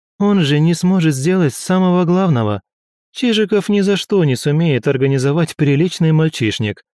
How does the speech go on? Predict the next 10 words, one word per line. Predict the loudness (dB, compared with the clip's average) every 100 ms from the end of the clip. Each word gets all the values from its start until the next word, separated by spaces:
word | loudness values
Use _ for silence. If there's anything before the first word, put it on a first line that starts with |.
| _ _ _ _
Вот | -2 -2 -2
поэтому | 0 0 0 0 0
я | 0 0
возьму | 0 0 -2
это | -2 -2
нелегкое | -2 0 -2 -2 -2
дело | 0 0 0
в | 0
свои | 0 0 2
руки. | 0 -2 -2 -4